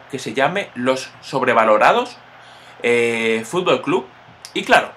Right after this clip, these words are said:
eh, yo le respondí que si me, si me dices, o si me di-, si me dijeseis vosotros, los suscriptores, eh, colores para ese equipo, yo lo creo. Si me decís, "¿Cómo queréis que se llame?" así,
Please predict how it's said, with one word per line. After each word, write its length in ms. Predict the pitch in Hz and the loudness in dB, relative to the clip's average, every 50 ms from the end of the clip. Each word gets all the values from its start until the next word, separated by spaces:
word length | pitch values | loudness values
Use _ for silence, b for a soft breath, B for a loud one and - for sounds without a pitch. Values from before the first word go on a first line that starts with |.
| - - - - - - | -20 -20 -20 -20 -20 -14
eh, 260 | - 117 117 117 117 117 | -12 -10 -8 -8 -4 -2
yo 100 | 135 175 | 0 2
le 100 | 196 185 | 2 2
respondí 560 | 170 147 - - 120 107 113 131 190 226 220 - - - | 2 0 -2 -2 -4 -4 -4 -6 -8 -10 -12 -16 -10 -8
que 160 | 139 120 120 | -8 -8 -8
si 140 | - 131 120 | -10 -10 -10
me, 280 | 117 113 110 110 - - - | -8 -6 -8 -8 -8 -12 -16
si 240 | - - - 147 135 | -16 -8 -8 -4 -2
me 120 | 123 127 | -2 -2
dices, 460 | 156 220 254 247 277 277 285 - - - - - - | 0 -2 -4 -4 -6 -10 -10 -12 -18 -20 -20 -12 -8
o 140 | 120 120 117 | -6 -6 -6
si 160 | - 139 123 | -6 -8 -6
me 140 | 120 113 110 | -6 -6 -4
di-, 340 | 113 110 110 104 90 - | -2 -2 -2 -2 -4 -6
si 120 | - - 127 | -8 -6 -4
me 80 | 123 117 | -4 -4
dijeseis 420 | 113 110 - 190 190 220 220 196 | -4 -4 -4 -4 -4 -4 -4 -6
vosotros, 420 | 151 123 - 165 170 165 196 190 151 | -6 -6 -6 -6 -6 -6 -6 -6 -6
los 140 | 127 123 | -8 -8
suscriptores, 520 | - 131 - 123 - 131 147 190 208 - B B B B B B B B B | -10 -12 -12 -6 -2 -2 -2 -2 -4 -8 B B B B B B B B B
eh, 260 | 135 147 143 135 131 | -2 0 0 0 0
colores 540 | - 143 135 127 160 220 254 285 285 - - - - | 2 2 4 4 4 4 2 0 -4 -8 -14 -10 -4
para 220 | 120 113 113 120 143 | -2 0 2 2 0
ese 160 | 170 - 151 | 0 -2 -8
equipo, 400 | - - 190 190 - 240 - - - - - | -8 -10 -12 -10 -10 -12 -12 -12 -18 -10 -6
yo 140 | 147 170 180 | -4 0 0
lo 140 | 139 110 - | 0 0 -2
creo. 220 | 135 104 92 - - - - - B B B B B B B B B B | -4 -6 -6 -8 -14 -20 -20 -20 B B B B B B B B B B
Si 180 | - - 165 165 | -8 -6 -4 -2
me 100 | 170 170 | 0 2
decís, 480 | 170 165 165 240 254 262 - - - - - - - - - | 0 0 0 -2 -6 -8 -8 -12 -18 -20 -20 -20 -20 -20 -4
"¿Cómo 220 | - 196 208 220 208 | -2 0 0 0 0
queréis 240 | 185 170 160 160 | 0 -2 -2 -4
que 100 | - 156 | -6 -8
se 120 | 156 147 123 | -6 -2 -2
llame?" 280 | 110 107 101 107 104 | -2 -2 -2 -2 -4
así, 380 | 104 104 - - 107 113 - | -4 -4 -4 -6 -8 -8 -8